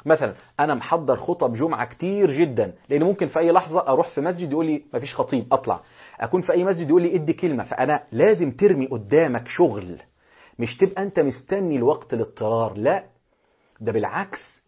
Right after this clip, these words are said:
ده أنت مش تستنى الوقت الاضطرار، ده أنت تجهز شغل، تبقى أنت كده مرتب كده، فاهم؟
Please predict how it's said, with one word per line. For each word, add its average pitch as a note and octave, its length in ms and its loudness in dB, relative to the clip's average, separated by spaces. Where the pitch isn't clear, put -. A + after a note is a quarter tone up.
ده A2 100 -4
أنت A2+ 180 -6
مش A#2 200 -4
تستنى A#3 460 -2
الوقت F3 340 2
الاضطرار، C3+ 520 0
ده B2+ 160 0
أنت B3 360 -2
تجهز D3 680 0
شغل، D3+ 460 2
تبقى A2 200 -4
أنت E3 160 0
كده C3+ 220 0
مرتب A2+ 540 -4
كده، A#2 280 -4
فاهم؟ B2+ 300 0